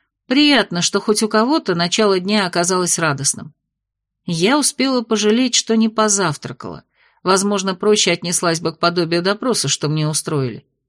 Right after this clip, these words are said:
Есть хотелось просто ужасно. И это беспокоило,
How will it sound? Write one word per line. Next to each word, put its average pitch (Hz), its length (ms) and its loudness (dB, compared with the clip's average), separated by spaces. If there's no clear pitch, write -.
Есть 180 520 0
хотелось 214 480 0
просто 165 440 -4
ужасно. 156 560 -2
И 190 100 0
это 214 300 4
беспокоило, 214 800 0